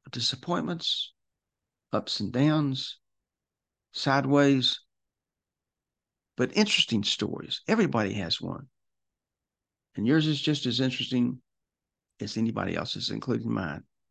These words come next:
I have some friends who have used software to put together their own story of their lives.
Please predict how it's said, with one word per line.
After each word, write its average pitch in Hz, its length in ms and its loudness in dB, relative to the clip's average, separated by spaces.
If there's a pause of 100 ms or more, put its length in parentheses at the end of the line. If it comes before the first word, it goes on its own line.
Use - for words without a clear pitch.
(580)
I 127 120 0
have 147 180 2
some 151 160 0
friends 165 720 2 (1400)
who 101 400 0 (380)
have 101 200 -8
used 135 300 0
software - 880 -2 (960)
to 60 240 0 (680)
put - 200 0
together 151 340 6
their 143 260 4
own 170 300 4
story - 720 0 (400)
of 107 80 -4
their 110 160 0
lives. 104 600 -4